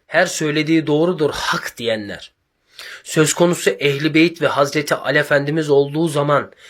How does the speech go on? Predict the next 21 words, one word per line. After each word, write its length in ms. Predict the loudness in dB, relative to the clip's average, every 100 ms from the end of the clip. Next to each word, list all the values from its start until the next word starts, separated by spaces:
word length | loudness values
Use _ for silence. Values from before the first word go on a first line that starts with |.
| -20 -10
Peygamber 480 | -4 2 4 4
Efendimizin 600 | 2 2 -2 -2 -4 -2
söyledikleri 720 | -2 0 2 2 0 2 2
hak 460 | 2 0 -2 -4 -16 _
olmuyor 420 | -6 -4 -6 -10
mu? 180 | -12 -20 _ _ _ _ _ _ _ _ _ -14 -14 -14 0
Gadir-i 320 | 2 4 4
Hum'da 460 | 4 2 2 2 2
Peygamber 480 | 0 2 4 4
Efendimiz 500 | 4 2 -2 -2 -4
Hazreti 400 | -2 -2 -2 -2
Ali 220 | -2 2 2
Efendimiz'i 560 | 2 -2 -2 -6 -8
kendisinden 680 | -2 -2 -2 -6 -4 0 0
sonra 440 | 0 -6 0 0 0
vekil, 380 | -4 -6 -4
varis, 420 | 0 2 0 -4 -6
halife 440 | -6 -4 0 2
olarak 500 | 2 0 2 2 -2
tayin 360 | -2 -2 -2 -6
ettiğinde, 760 | -8 -10 -16 -6 0 0 -2